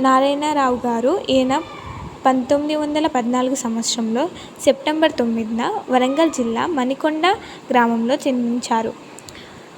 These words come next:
కాళోజీ గారి తల్లిదండ్రులు రామాబాయి, కాళోజీ రంగారావు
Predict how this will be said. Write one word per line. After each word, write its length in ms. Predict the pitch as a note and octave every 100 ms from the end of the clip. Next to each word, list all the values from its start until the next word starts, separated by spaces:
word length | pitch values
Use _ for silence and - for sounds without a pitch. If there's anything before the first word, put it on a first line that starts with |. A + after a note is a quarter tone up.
| - -
కాళోజీ 440 | D4 C#4 E4 F4 D#4
గారి 340 | C4 B3 B3
తల్లిదండ్రులు 920 | C#4 B3+ C4 C4 B3 A3+ A3+ A#3 F4 - -
రామాబాయి, 840 | B3 B3 C4 D4+ C#4+ A#3+ A#3 C4
కాళోజీ 580 | F4 - B3 B3 B3 D#4+
రంగారావు 600 | C#4 A#3+ B3+ B3+ A#3 A3+